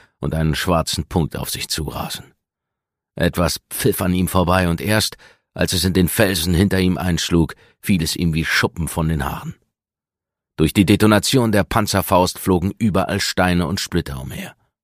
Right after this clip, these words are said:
Auch wenn es nicht wie in einem Film war, es war trotzdem beeindruckend.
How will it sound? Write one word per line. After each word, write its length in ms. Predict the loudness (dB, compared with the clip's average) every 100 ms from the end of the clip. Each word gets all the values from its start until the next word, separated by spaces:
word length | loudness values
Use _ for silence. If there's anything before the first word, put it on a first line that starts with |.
| _ -20 -18 -6
Auch 280 | 2 2 4
wenn 120 | 4
es 160 | 4 4
nicht 220 | 2 4
wie 80 | 4
in 80 | 6
einem 200 | 4 4
Film 320 | 4 4 6
war, 280 | 6 4 0 _ _
es 160 | -4 0
war 160 | 0
trotzdem 480 | 0 -2 0 0 0
beeindruckend. 720 | 0 -2 -6 -8 -10 -14 -16